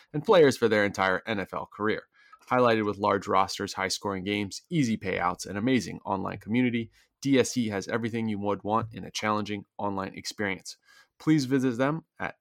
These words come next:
dynastysportsempire dot com. That's dynastysportsempire dot com, and check out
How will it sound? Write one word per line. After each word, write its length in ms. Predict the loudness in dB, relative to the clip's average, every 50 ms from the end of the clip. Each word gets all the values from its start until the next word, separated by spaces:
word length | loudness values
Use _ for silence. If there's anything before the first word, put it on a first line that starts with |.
| _ _ _
dynastysportsempire 1160 | 0 0 2 2 0 -2 -2 -4 -4 -4 -4 -4 -4 -4 -4 -4 -2 -4 -4 -2 0 0 2 4
dot 200 | 2 2 0 2
com. 280 | 2 2 2 2 0 -2
That's 200 | -6 -8 -8 -6
dynastysportsempire 840 | -2 0 0 0 0 -2 -6 -8 -8 -8 -8 -6 -6 -6 -4 -4 -4
dot 180 | -4 -6 -4 0
com, 280 | 4 4 4 4 2 -2 _ -20 -20 _ _
and 80 | -10 -2
check 220 | 0 0 2 2
out 140 | 0 -2 -2